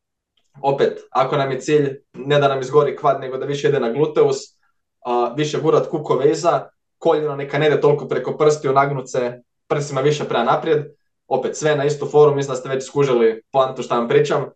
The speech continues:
a to je neka bude što veća fleksija u zglobu kuka i onda još neka možda neke vježbe kojima ćemo više pogoditi gluteus, medius i minimus, recimo to mi je ono stvarno neko zanoženje u koso na, a, na sajli,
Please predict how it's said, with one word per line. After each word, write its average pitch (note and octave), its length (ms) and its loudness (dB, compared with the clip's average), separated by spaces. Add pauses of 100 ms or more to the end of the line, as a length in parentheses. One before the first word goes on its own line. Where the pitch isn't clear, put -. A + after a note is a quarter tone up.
(140)
a A2+ 200 -4
to C#3+ 140 4
je B2+ 200 2
neka C#3 280 -2
bude C#3+ 240 2
što - 180 0
veća D3 240 -2
fleksija C#3+ 420 -2
u B2 40 0
zglobu C3 320 0
kuka E3 380 -4 (880)
i C3+ 420 -4
onda D3 220 2
još C#3+ 140 -2
neka D3 280 -2
možda C3+ 760 -2 (840)
neke D3 320 2
vježbe D3 400 0
kojima C3+ 240 0
ćemo D3 140 -4
više D3+ 240 0
pogoditi C#3+ 540 -2
gluteus, C#3+ 480 -2
medius D3 400 0
i C#3 60 -6
minimus, D#3 380 -2 (400)
recimo C#3 280 -2
to D3 100 2
mi C#3+ 60 6
je C#3 40 2
ono C3+ 80 0
stvarno C#3 240 0
neko C3+ 540 0
zanoženje C#3 560 0
u A#2+ 100 -2
koso C#3+ 360 -2
na, A#2 380 -2 (420)
a, A#2 280 0
na B2 100 -4
sajli, D#3 560 -2